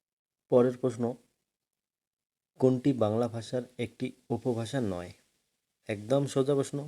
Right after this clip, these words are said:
সবাই উত্তর দিতে পারবে। তো সঠিক উত্তর হলো ঘ, হিন্দি। এবার প্রশ্ন, বাংলা সাহিত্যের কোন যুগে মঙ্গল কাব্য রচিত হয়েছিল?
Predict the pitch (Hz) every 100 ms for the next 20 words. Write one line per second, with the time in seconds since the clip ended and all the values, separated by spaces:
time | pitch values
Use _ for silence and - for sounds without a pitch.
0 | - _ _ _ _ _ - 117 131 123
1 | - 131 127 131 127 123 147 - _ _
2 | _ _ _ _ _ _ _ _ _ _
3 | _ 123 120 135 135 135 - 143 139 147
4 | 143 - 104 95 - _ 110 110 104 101
5 | 101 _ _ _ _ _ _ _ _ 135
6 | 135 143 147 139 147 143 123 110 110 131
7 | 135 139 - 143 135 - 123 127 123 123
8 | 135 113 104 107 120 117 120 120 110 104
9 | 113 117 107 104